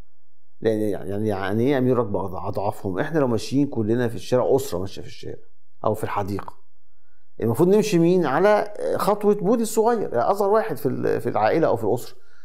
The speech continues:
انما لو كل واحد ماشي بخطوته هنتبعتر، هيبقى كل واحد في حته. دي فكره امير الركب ايه؟ اضعافه. فانت لما يكون عندك، آه، مرحله سنيه في ناس عشرة وفي ناس، آه، تمانية، لا تمشي على الثمانية اللي هو الاقل،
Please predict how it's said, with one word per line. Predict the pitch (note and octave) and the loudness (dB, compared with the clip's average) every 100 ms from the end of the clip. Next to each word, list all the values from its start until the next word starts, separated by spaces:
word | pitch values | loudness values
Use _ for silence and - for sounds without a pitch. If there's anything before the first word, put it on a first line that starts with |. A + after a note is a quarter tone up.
| - - - | -10 -10 -2
انما | A#2 F3 | 2 4
لو | F3 | 4
كل | F#3 | 4
واحد | G3+ F3+ | 4 2
ماشي | F#3+ | 2
بخطوته | G3 D#3+ - F3+ G3 F#3+ - - - - - - - | 2 0 4 4 4 2 0 -10 -10 -10 -10 -10 -4
هنتبعتر، | B2 A#2+ B2 A#2 A2 G3+ G#3 A#2 - - - | 0 2 4 2 2 2 0 -6 -10 -10 -8
هيبقى | A2+ G2+ | -4 -2
كل | C#3+ | 0
واحد | D3 | 0
في | - | 0
حته. | F#3 G#3 - - - B2+ | 0 0 -4 -10 -8 -6
دي | A2+ | -2
فكره | D#3 C3 | 0 4
امير | A#2+ D3 | 4 6
الركب | C#3 B2+ | 4 4
ايه؟ | A#2+ C3+ A#2 | 4 4 2
اضعافه. | G#2 G#2+ - - - - - | 0 -2 -6 -10 -10 -8 0
فانت | G3+ B3 | 2 4
لما | A3 | 4
يكون | F#3 F3 | 4 4
عندك، | A3 F#3 - - B2 | 4 2 2 -2 0
آه، | G#2+ A2 A2 A2 G#2+ | 2 4 4 4 4
مرحله | G#2+ G2 A2+ - D#3+ | 0 -2 0 2 2
سنيه | - B2 C3 A#2+ | 2 2 2 4
في | C#3+ | 2
ناس | - | 2
عشرة | C3 C3 A2 | 0 0 0
وفي | C3 | 0
ناس، | C3+ A2 | 0 2
آه، | A2 F#2 G#2 | 2 4 2
تمانية، | G#2 C3 G3+ F#3+ | 2 2 4 2
لا | D3 | 2
تمشي | D3+ C#3 | 0 2
على | A2 | 0
الثمانية | - C3 F#3+ A#2 - - - - - - | 0 0 0 -2 -4 -10 -10 -10 -8 2
اللي | B2 | 4
هو | |
الاقل، | - G3+ F#3 G#3 | 4 2 2 0